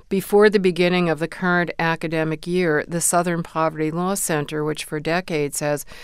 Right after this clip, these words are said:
specialized in monitoring hate groups,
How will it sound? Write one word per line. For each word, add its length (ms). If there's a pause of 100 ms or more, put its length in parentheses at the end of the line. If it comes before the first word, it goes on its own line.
(160)
specialized 880
in 340
monitoring 1000
hate 560
groups, 580